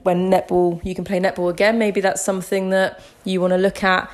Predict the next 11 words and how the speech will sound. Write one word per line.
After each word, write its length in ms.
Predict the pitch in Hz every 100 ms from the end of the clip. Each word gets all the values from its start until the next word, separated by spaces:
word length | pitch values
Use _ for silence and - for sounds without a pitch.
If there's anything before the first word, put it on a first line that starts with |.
| -
in 100 | 202
your 120 | 180 180
local 320 | 180 175 -
area. 400 | - 254 196 156
Maybe 280 | 170 180 175
you 120 | 175
loved 240 | 180 180
football 420 | - - 185 - 175
or, 400 | 170 165 170 175 - - -
or, 480 | 180 170 170 170 - -
uh, 440 | 180 175 165 165